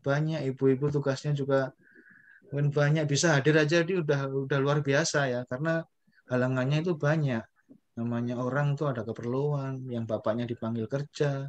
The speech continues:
yang ibunya juga tugasnya banyak. Maka ya kalau,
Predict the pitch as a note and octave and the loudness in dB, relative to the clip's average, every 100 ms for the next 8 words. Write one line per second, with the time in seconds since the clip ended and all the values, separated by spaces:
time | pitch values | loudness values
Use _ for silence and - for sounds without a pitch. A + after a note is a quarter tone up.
0 | - - _ - - - B2 A#2+ A2+ A#2 | -12 -20 _ -20 -20 -10 -6 -4 -4 -2
1 | A#2+ A#2 A#2 A2 A#2 A2+ A2 A2 G#2+ A2 | -2 -2 -4 -4 -2 -2 -2 -6 -8 -8
2 | A#2+ A2+ C3+ C#3+ D3+ C#3 C3 C3 - - | -6 -6 -2 0 0 0 -2 -6 -12 -20
3 | _ - G#2+ C#3 C#3 A#2 G#2+ A2+ - | _ -14 -2 0 2 0 0 0 -2